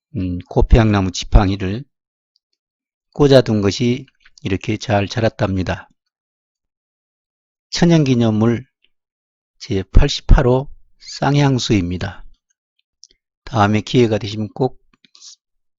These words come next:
천자암에 들르셔서 이 멋들어진 쌍향수도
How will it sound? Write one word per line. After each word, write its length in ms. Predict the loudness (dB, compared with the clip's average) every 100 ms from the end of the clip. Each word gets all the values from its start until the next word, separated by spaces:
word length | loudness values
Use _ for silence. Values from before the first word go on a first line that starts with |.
| _ _ _ _ _ _ -6
천자암에 460 | -4 2 0 0
들르셔서 840 | -6 -6 -6 -6 -8 -10 -6 -6 -8 _ _ _ _ _ _ _ _ _
이 140 | -6 -4
멋들어진 760 | -4 -6 -2 -2 -2 -4 -6
쌍향수도 920 | -12 -12 -6 -4 -4 -6 -10 -10 -10